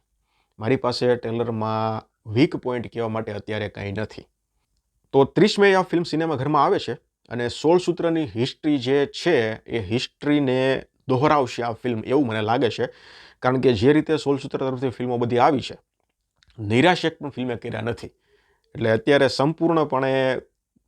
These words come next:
ફોકસ એવું છે કે આ ફિલ્મ પણ નિરાશ નહીં કરે. મે મહિનામાં ગુજરાતી ફિલ્મોનો નવો અધ્યાય છે,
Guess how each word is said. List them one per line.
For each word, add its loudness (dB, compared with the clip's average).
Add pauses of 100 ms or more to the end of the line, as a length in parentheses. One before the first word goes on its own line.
ફોકસ 2
એવું 0
છે -4
કે -4
આ 2
ફિલ્મ -8
પણ -8
નિરાશ -6
નહીં -4
કરે. -16 (1040)
મે 2
મહિનામાં 0
ગુજરાતી -2
ફિલ્મોનો -6
નવો -2
અધ્યાય -2
છે, 0